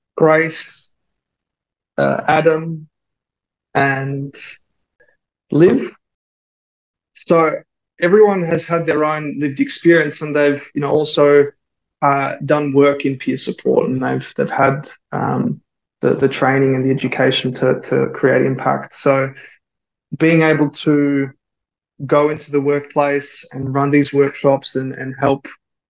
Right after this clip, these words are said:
colleagues, um, employers, employees alike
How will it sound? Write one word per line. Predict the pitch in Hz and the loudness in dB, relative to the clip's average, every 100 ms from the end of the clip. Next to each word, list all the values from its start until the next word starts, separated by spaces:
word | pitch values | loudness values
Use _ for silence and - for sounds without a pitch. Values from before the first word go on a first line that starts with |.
| _ | _
colleagues, | - 156 156 151 147 143 - - - _ _ _ - | -2 0 2 2 2 0 -8 -10 -16 _ _ _ -2
um, | 135 127 131 127 139 | 0 -2 -8 -16 -14
employers, | - 135 165 156 156 147 | -10 0 4 6 4 2
employees | 143 - 147 147 147 139 | -2 0 2 4 2 0
alike | 127 135 139 143 | -2 0 0 -2